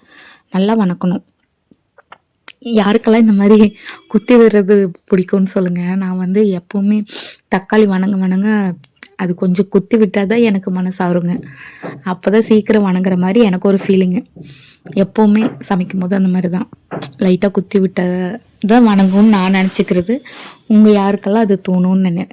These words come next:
எனக்கு கமெண்ட்ஸ் பண்ணுங்க. இப்ப வந்து நம்ம சாம்பார் தூள் எடுத்துக்கலாங்க. ஒரு ரெண்டு ஸ்பூனு.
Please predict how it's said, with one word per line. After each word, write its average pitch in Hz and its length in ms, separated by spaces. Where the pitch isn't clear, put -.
எனக்கு 180 300
கமெண்ட்ஸ் 180 380
பண்ணுங்க. 175 260
இப்ப 214 200
வந்து 233 200
நம்ம 208 200
சாம்பார் 226 420
தூள் 196 200
எடுத்துக்கலாங்க. 175 500
ஒரு 185 100
ரெண்டு 202 300
ஸ்பூனு. 185 300